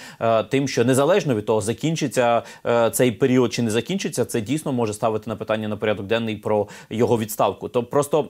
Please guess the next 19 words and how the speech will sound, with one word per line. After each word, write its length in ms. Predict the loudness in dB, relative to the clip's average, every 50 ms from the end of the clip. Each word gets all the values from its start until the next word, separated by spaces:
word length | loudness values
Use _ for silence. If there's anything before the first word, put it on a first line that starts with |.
| -4 -2
його 220 | 0 2 2 2
ніхто 220 | 2 0 -2 0
не 60 | 0 0
буде 160 | 0 0 -2
відставляти 500 | -2 -2 -2 -2 2 2 2 2 0 0
тоді, 260 | -2 -2 -2 -2 -2
коли 180 | 0 0 0 2
в 40 |
нього 160 | 2 2 2 4
рейтинги 360 | 2 2 0 -4 -4 -4 -4
високі. 420 | -6 -4 -6 -8 -10 -10 -16 -20 -20 _ -20 -20 -16 -6 0
Е, 100 | 0 0
до 220 | 2 2 2 2
цього 300 | 2 4 2 4 4 2
періоду, 460 | 4 4 2 4 4 4 4 4 2 2
попри 260 | 0 0 2 2 2
великі 540 | 2 0 -2 0 2 4 4 4 0 -2 -4
чисельні 420 | -4 -2 2 2 2 2 0 -2
помилки, 600 | -2 0 2 2 2 0 0 0 0 2 0 0